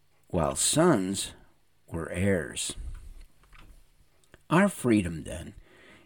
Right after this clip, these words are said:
is a freedom from our sinful desires, where our actions are not dictated by the relentless desires of our lower nature. True freedom is escaping all of that and being free to live as sons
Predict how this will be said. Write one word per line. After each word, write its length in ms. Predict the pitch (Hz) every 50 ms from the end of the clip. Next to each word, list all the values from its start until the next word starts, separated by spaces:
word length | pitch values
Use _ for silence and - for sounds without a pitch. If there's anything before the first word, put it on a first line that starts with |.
| _ _ -
is 180 | - 135 123 135
a 40 |
freedom 500 | 123 - - - 165 165 160 160 160 151
from 260 | 143 - 131 135 135 131
our 140 | 131 143
sinful 520 | 143 - - - 101 95 92 - - 87 90
desires, 720 | 95 90 92 104 123 120 127 139 135 120 90 87 - - 95
where 260 | 95 98 95 95 -
our 260 | 92 90 90 90 - -
actions 600 | 113 127 151 156 - - - 98 87 87 82 -
are 120 | 101 101
not 400 | 107 123 135 127 - - 117 110
dictated 640 | - 160 160 - - - 113 92 92 82 73 73 78
by 180 | 82 87 87 85
the 140 | 80 82 78
relentless 720 | 82 87 85 87 92 95 95 - - 95 87 82 80 -
desires 720 | - - 87 82 80 90 85 85 80 80 71 76 80 - -
of 120 | 76 82
our 280 | 80 80 82 82 80 82
lower 380 | 85 82 85 80 78 78 78
nature. 560 | 80 80 71 69 - - - - - - - - - - - - - - - - - _ _ _ _ _ _ _ _ _ _ -
True 260 | - - - 175 208
freedom 540 | 220 - - - - - - - - 107 - - - _ _ _ _ _ _ -
is 160 | 95 82 85
escaping 580 | 82 - - - 87 90 90 - - 104 104
all 280 | 98 101 113 147 160 143
of 120 | 107 -
that 300 | - 62 62 71 82 - _ - - - -
and 180 | - 92 98 95
being 300 | 110 113 110 107 104 98
free 460 | - - - 160 170 151 117 117 117
to 160 | - - 135
live 280 | 123 110 107 101 104 113
as 240 | 117 123 135 139 -
sons 720 | - - - 196 196 190 143 92 73 62 - - -